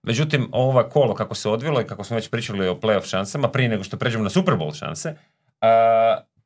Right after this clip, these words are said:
e, dakle, kako je utrce-, utjecalo ovo kolo na pomicanje šanse za M V P-a?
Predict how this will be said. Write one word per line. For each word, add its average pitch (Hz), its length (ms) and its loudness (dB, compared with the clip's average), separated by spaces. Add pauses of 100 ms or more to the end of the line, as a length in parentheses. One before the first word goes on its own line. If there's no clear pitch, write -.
(160)
e, 107 160 0
dakle, 113 300 2
kako 123 320 0
je 131 40 0
utrce-, 131 400 -6
utjecalo 127 400 -2
ovo 131 140 0
kolo 131 260 0
na 113 240 2
pomicanje 110 680 -2
šanse 117 360 -2
za 101 120 -4
M 101 80 -2
V 95 80 -4
P-a? 82 240 -6